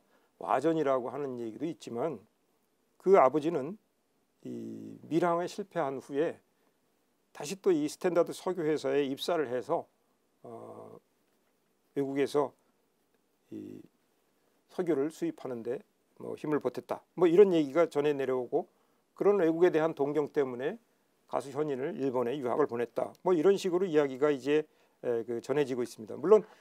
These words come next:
그 얘기가 와전이라는 얘기도 있긴 하지만 바다를 통한 그 해외로의 진출 욕구를 보여주는 데는 아마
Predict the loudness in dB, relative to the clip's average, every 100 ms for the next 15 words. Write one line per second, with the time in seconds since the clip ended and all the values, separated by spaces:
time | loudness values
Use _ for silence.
0 | -18 -4 2 2 4 4 4 2 4 4
1 | 4 2 0 -2 -4 -4 -4 -4 -2 -2
2 | -4 -8 -6 -2 0 0 -2 _ _ _
3 | _ -4 4 6 6 2 -2 2 2 0
4 | -2 -4 -2 4 8 8 8 4 2 0
5 | -8 -6 -8 -4 -4 -4 -4 0 2 2
6 | 0 -2 -8 -8 -10 -4 0